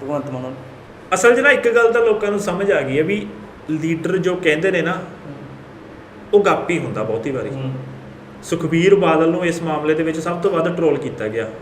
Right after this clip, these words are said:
Speaker 2: ਜਦੋਂ ਅਕਾਲੀ ਦਲ ਦੀ ਸਰਕਾਰ ਹੁੰਦੀ ਸੀ, ਉਸ ਤੋਂ ਬਾਅਦ ਸਰਕਾਰ ਜਾਂਦੀ ਰਹੀ ਸਤਾਰਾਂ ਤੋਂ ਬਾਅਦ।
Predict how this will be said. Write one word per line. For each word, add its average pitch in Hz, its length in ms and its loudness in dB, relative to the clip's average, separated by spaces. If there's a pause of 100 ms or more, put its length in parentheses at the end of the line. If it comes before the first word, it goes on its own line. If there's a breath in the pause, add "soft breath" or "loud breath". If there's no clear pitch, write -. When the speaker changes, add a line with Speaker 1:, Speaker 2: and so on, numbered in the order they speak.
(140)
Speaker 2:
ਜਦੋਂ 147 240 0
ਅਕਾਲੀ 139 240 2
ਦਲ 135 140 0
ਦੀ 139 80 -2
ਸਰਕਾਰ 131 420 -2
ਹੁੰਦੀ 123 300 -6
ਸੀ, 131 140 -6
ਉਸ 123 60 -6
ਤੋਂ 127 140 -4
ਬਾਅਦ 139 220 -2 (200)
ਸਰਕਾਰ 127 380 -2
ਜਾਂਦੀ 123 340 -2
ਰਹੀ 120 140 -6
ਸਤਾਰਾਂ 123 320 -6
ਤੋਂ 120 100 -6
ਬਾਅਦ। 127 320 -4